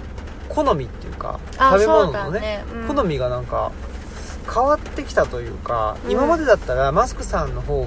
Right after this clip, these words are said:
Speaker 1: が、なんていうか、もちもちとかね、
Speaker 2: あ、好き。うん。
Speaker 1: そういうの好きだったじゃないですか。
Speaker 2: うん。
Speaker 1: でも、た-、なんか最近僕の方がもちもちを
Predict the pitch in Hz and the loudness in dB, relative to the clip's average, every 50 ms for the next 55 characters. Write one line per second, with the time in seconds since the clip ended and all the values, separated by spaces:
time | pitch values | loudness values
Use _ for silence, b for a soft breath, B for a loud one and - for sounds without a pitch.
0 | - - 139 139 135 131 120 110 - - - - - 151 147 143 127 139 151 165 | -2 0 2 4 4 4 4 2 -2 -4 -4 -4 -4 -4 -4 -4 -2 0 0 0
1 | 160 - - 220 214 214 208 - - 220 - - - - - 185 202 - - 226 | 0 0 0 2 4 4 4 2 -2 -4 -4 -4 -4 -4 -4 -4 -6 -4 -2 -2
2 | 226 214 214 208 - - - - - - - 226 220 220 220 208 208 214 220 220 | 0 0 -2 -4 -6 -8 -8 -8 -8 -8 -6 -6 -6 -6 -6 -6 -6 -6 -6 -6
3 | 214 208 202 240 254 254 214 160 - - 208 202 - - 127 - - - - - | -6 -4 -4 -2 -2 -2 -2 -2 -2 2 4 4 4 4 0 -4 -6 -6 -4 -2
4 | 247 247 240 233 190 180 - - - - - 254 - - - 285 277 - - 262 | -2 0 0 -2 -2 -4 -6 -8 -6 -6 -6 -6 -6 -2 0 0 0 2 2 2
5 | 302 277 294 233 190 226 220 294 311 311 302 294 294 302 226 190 170 185 180 - | 2 2 0 0 0 0 0 0 -2 -2 0 2 2 2 2 2 2 0 0 0
6 | - 214 220 226 208 - - 226 226 214 202 214 220 208 | 0 0 0 0 0 -2 -4 -4 -4 -2 0 2 2 0